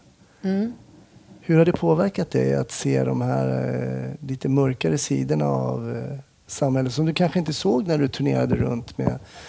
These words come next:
Speaker 2: med teatern och sådär? Vad, hur har du ref-
Speaker 1: Ja, ja, men på ett sätt så såg jag det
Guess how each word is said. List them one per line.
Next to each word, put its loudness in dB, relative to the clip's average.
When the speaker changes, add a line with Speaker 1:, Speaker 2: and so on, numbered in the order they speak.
Speaker 2:
med 2
teatern -2
och -4
sådär? -6
Vad, -2
hur -2
har 2
du 0
ref- -6
Speaker 1:
Ja, 2
ja, 0
men 4
på 4
ett 6
sätt 0
så 0
såg 4
jag 6
det 4